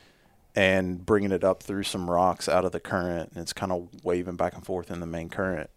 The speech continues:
And as it gets past this rock, I'm literally just dragging it almost, like, barely under the surface of the water. And I see this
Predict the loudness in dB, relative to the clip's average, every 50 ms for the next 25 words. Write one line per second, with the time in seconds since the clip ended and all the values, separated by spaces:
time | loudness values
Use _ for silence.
0 | _ _ _ -4 -4 -2 0 0 0 0 0 -2 0 0 0 0 0 -2 -4 0
1 | 2 4 4 4 4 2 0 0 0 0 -2 -8 -6 2 6 8 8 8 6 2
2 | -4 -12 -20 -20 _ _ _ _ _ _ _ _ _ _ _ _ _ -20 _ 4
3 | 6 6 6 4 2 -2 -6 -12 -20 -20 -20 -20 -20 _ -2 2 6 8 8 8
4 | 8 6 6 4 2 0 0 0 0 4 8 10 10 10 8 6 2 -2 -2 -2
5 | -4 -4 0 0 2 4 4 2 2 2 2 2 2 0 0 -4 -14 _ _ -20
6 | -20 -8 0 2 4 6 6 6 4 4 2 0 -2 -2 -4 -2 -2 -2 -2 -2
7 | -4 -4 -2 -2 -2 -2 0 4 6 6 6 6 2 -4 -12 -18 _ _ -20 _
8 | _ _ _ -20 _ _ _ _ _ 0 4 6 6 6 6 6 4 2 2 0
9 | 4 4 4 4 4 0 -6